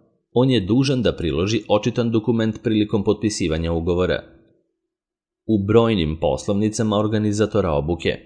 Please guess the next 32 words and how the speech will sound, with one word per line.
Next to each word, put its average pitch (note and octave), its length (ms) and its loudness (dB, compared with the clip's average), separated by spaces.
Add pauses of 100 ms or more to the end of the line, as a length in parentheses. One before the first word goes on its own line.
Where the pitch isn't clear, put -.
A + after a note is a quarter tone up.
(360)
je G#2 200 0
pohađanje A#2+ 520 -2
nastave A#2 580 0
u A2+ 140 -2
prvom A2+ 280 2
mesecu, E2+ 540 -4 (340)
odnosno G#2 480 0
septembru, G2+ 760 -2
gratis, E2 680 -2 (460)
a G#2 180 -2
plaćanje A#2 420 0
se - 120 -4
vrši B2 340 0
prema G#2+ 260 0
važećem F2 680 -4
cenovniku A2 540 -2 (720)
i A2 240 -2
to B2+ 200 2
do A2 280 6
desetog G2 520 0
u G#2+ 40 2
mesecu, F2+ 560 -2 (540)
a A2+ 100 -2
direktno G#2+ 680 2
u A#2+ 140 0
onoj G2 360 0
poslovnici G#2 580 -2
u A2 100 0
kojoj B2+ 240 0
dete A#2 300 2
pohađa G#2 440 0
nastavu. D#2 500 -2